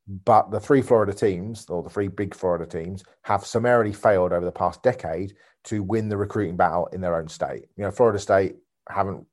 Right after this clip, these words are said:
recruited well at all, and they certainly haven't been able to win Florida. Same with the Gators, more so, and, and Miami haven't. And you look around at all these great four and five star kids now at Alabama, at Georgia, at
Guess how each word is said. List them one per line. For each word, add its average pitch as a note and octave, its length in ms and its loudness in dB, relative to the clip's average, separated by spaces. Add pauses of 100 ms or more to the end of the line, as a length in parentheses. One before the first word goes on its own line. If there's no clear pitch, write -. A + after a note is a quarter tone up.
recruited F2 640 -4 (160)
well F#2 320 0
at - 220 -8
all, F2+ 160 0
and E2+ 80 -6
they F2 40 -6
certainly F2 260 0
haven't F2 120 -2
been F2 80 -4
able E2+ 100 -6
to F#2+ 80 -10
win E2+ 200 -6
Florida. D#2+ 500 -2 (540)
Same A#2 280 2
with G#2 100 -4
the E2 60 -14
Gators, F#2 680 -2 (100)
more A2+ 300 2
so, F2+ 340 0 (220)
and, G#2+ 160 0
and B2 200 0
Miami D#3+ 320 2
haven't. C#3 320 0
And F2+ 80 -6
you C3 80 -2
look C#3+ 160 0
around C#3 220 4
at F#2+ 60 4
all B2 180 4
these A#2+ 180 -2
great A2+ 300 2
four C3 240 0
and A#2+ 100 -2
five A2+ 260 0
star G#2+ 220 -2
kids G2+ 400 -6
now G2 360 0
at - 120 -6
Alabama, G2+ 500 2
at F2 120 -4
Georgia, G2 520 0
at - 180 -4